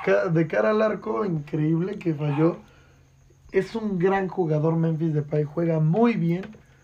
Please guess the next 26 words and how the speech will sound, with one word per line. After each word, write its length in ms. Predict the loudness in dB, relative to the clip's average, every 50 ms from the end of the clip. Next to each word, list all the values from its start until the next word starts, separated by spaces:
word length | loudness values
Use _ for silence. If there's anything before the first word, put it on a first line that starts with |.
| -20 _ _ _ 0
pero 340 | 4 4 6 6 4 2 2
como 240 | 0 0 2 2 4
bien 220 | 4 4 4 4
lo 120 | 4 2
<laughs> 0 |
ibas 300 | 2 2 2 2 0 0
a 60 | 0 0
mencionar, 560 | 0 0 0 2 2 2 2 2 0 0 0
le 160 | 0 -2 0
falta 320 | 2 2 0 2 2 2 2
la, 100 | 2 2 0
esa, 440 | -2 -2 0 2 2 2 0 0 -4 -10 -20 -20 -20 -20 -16 -8 -4
esa 240 | -2 2 4 4 4
definición 720 | 4 2 0 2 2 4 4 2 2 2 0 0 2 2
al 160 | 2 4 4
último, 420 | 4 4 2 2 0 0 0 0 0
ese, 480 | 0 0 2 2 2 2 2 -2 -6 -10 -18 -20 _ _ _ _ _ _ _ _ _ _ _ _ -4
ese 260 | -4 -2 -2 -2 -2
pasito 460 | 0 2 2 2 2 -2 -2 0 0 0
es 160 | 0 0 0
un 160 | 0 2 2
Vinicius 500 | 2 0 0 0 0 0 0 0 0 0 0
Junior 420 | 0 0 2 4 4 4 4 2 4
para 280 | 6 8 8 8 6 4
mí 140 | 2 2
ahorita. 440 | 2 2 2 2 0 0 0 0 -2